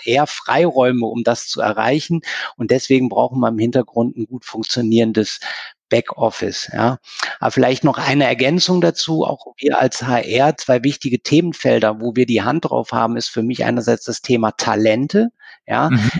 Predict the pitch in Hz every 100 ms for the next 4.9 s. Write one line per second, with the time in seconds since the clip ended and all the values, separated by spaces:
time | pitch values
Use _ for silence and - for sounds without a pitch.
0 | - - 135 139 131 131 143 - - 113
1 | 170 175 156 - - - 120 135 139 127
2 | 135 139 147 147 - 131 - 135 117 -
3 | 120 - 113 131 113 120 117 - 104 -
4 | 113 135 143 160 - 165 160 170 175